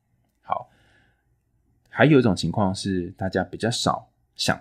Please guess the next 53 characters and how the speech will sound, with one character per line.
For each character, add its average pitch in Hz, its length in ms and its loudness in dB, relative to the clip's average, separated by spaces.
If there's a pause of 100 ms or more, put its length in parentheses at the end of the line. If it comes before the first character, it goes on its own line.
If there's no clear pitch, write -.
到 85 260 4
的， - 160 -18 (200)
就 - 140 -6
是 104 280 -2 (200)
在 202 160 4
你 131 160 6
跟 120 220 0
他 127 160 0
的 113 100 2
关 123 320 0
系 120 220 0
里 104 200 -2
面， 87 260 -4 (340)
他 - 180 0
是 180 480 4
地 143 140 6
位 127 140 10
比 90 60 0
较 101 120 0
高 92 180 2
的 80 120 -4
那 82 120 -6
一 87 60 -10
个。 - 240 -12 (340)
也 120 100 4
就 139 80 8
是 170 120 8
说， 147 420 6 (460)
你 117 140 4
和 151 60 8
他 185 120 8
相 180 100 8
处 160 120 6
的 104 60 8
时 107 60 0
候， 113 60 2
你 110 60 0
会 143 80 4
觉 113 140 4
得， 92 100 0
诶， - 180 0 (120)
好 98 160 2
像 110 100 2
自 127 100 4
己 113 80 6
矮 80 180 -2
他 101 220 2
一 107 60 0
截， - 280 -8 (220)
你 98 100 -2
的 101 100 4
位 127 240 4
置 92 320 -4